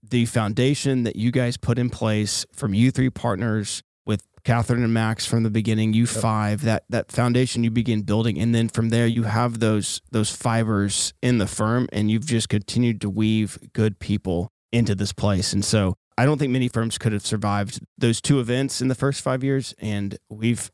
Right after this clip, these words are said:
Speaker 1: in my opinion, probably excelled during those times. So,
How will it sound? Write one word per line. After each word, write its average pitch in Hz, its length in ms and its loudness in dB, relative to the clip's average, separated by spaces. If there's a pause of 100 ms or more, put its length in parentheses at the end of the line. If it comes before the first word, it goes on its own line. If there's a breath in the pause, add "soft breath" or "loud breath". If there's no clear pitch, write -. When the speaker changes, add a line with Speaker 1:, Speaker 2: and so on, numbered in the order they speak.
Speaker 1:
in 107 160 4
my 113 220 4
opinion, 110 360 0
probably 107 440 -4 (420)
excelled 98 720 0 (360)
during 101 260 0
those 90 200 -2
times. - 340 -6
So, 101 260 2